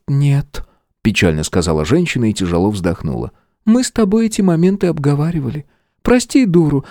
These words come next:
умом понимаю, что ничего не вернуть, и сама во всём виновата».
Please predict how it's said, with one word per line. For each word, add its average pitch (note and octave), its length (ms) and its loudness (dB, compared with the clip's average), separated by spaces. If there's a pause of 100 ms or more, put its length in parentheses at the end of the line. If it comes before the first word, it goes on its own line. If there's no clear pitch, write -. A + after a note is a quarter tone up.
(100)
умом G3+ 380 4
понимаю, F#3+ 480 4
что - 160 -2
ничего D#3+ 340 2
не D#3 100 2
вернуть, D3+ 460 0 (300)
и G3+ 80 4
сама F#3 400 4
во G#3 140 0
всём E3 300 0
виновата». D3 680 0